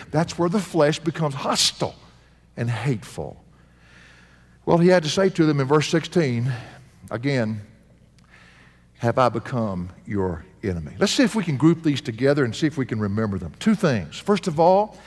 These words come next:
is hateful attitudes, and secondly is hostile actions. Let's put them in those two groups. And that doesn't mean anything. It just means we can help remember them that way. There's a bunch of them, so let's see if we can put them into those two groups.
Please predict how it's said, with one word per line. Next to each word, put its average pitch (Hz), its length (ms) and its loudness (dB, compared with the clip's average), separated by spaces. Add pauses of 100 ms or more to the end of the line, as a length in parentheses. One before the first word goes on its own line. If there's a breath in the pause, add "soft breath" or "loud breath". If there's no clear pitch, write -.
(140 loud breath)
is 135 140 4
hateful 214 580 2
attitudes, 131 840 0 (460 soft breath)
and 123 100 -4
secondly 147 560 0
is 123 100 0
hostile 113 760 0
actions. - 560 -4
Let's 127 100 -8
put - 140 0
them 185 100 4
in 160 80 4
those 160 160 4
two 160 160 0
groups. 139 320 0 (560 loud breath)
And 147 100 0
that 233 140 0
doesn't 139 240 2
mean 139 200 2
anything. 117 400 0
It 143 80 -4
just 165 140 -6
means 160 200 2
we 151 100 2
can 147 160 0
help 127 240 0 (120)
remember 120 520 2
them 95 220 -2
that 98 220 -2
way. 90 300 -4 (360 soft breath)
There's 113 140 -2
a 120 40 -2
bunch 143 300 2
of 151 160 6
them, 104 180 -4
so 131 160 -4
let's 147 140 0
see 180 100 4
if 165 100 -4
we 151 80 -2
can 127 100 -4
put 190 140 0
them 123 120 0
into 110 180 -2
those 113 180 0
two 107 160 -6
groups. 104 320 -6